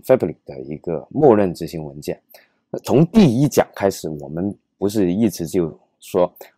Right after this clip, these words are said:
Fabric 必须要有一个，呃，fat file 啊，dot P Y这个文件，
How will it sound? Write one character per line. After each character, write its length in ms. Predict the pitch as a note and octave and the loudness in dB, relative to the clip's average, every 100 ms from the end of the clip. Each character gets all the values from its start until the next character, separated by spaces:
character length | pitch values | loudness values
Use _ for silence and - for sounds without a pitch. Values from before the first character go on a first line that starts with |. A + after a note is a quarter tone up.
| _ | _
Fabric 300 | - G3 A2 - _ | 6 6 4 -2 _
必 120 | C3+ | -2
须 380 | - - D3+ C3+ - _ | -2 -2 -2 -2 -14 _
要 180 | - G2 | -6 -4
有 160 | D#2+ C#2+ | -4 -6
一 160 | D2 | -8
个， 180 | F2 G2 E2 _ _ _ _ _ | -4 -2 -2 _ _ _ _ _
呃， 200 | - - | -14 -12
fat 280 | - - F3 | -10 6 6
file 560 | - - D3 - - - _ _ _ _ | 6 -2 0 0 -8 -14 _ _ _ _
啊 200 | - D2+ - | -20 -20 -4
，dot 140 | G#2 - | -4 -4
P 160 | - | -2
Y 260 | C3+ D#3 C3+ | 2 4 2
这 140 | G#2 | -2
个 60 | F#2 | -2
文 180 | E2 E2 | -2 -8
件， 160 | E2 | -10